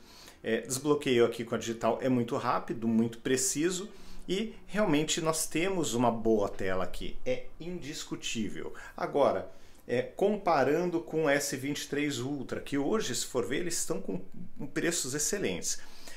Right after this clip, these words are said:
Você vai ter uma tela mais larga aqui, então você tem mais espaço pra visualização e até se você for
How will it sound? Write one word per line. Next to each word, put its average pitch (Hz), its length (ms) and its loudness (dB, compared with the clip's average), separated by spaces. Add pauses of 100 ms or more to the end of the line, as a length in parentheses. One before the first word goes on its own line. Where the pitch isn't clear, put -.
(180)
Você 175 280 0
vai 190 160 2
ter 185 120 4
uma 175 160 4
tela 170 600 4
mais 131 340 4
larga 110 440 4
aqui, 104 540 -6 (200)
então 120 260 0
você 120 160 -2
tem 127 160 -4
mais 156 480 2
espaço - 680 0
pra 123 160 2
visualização 110 960 4
e 139 100 0
até 135 540 0
se - 180 -2
você 107 300 -4
for - 360 0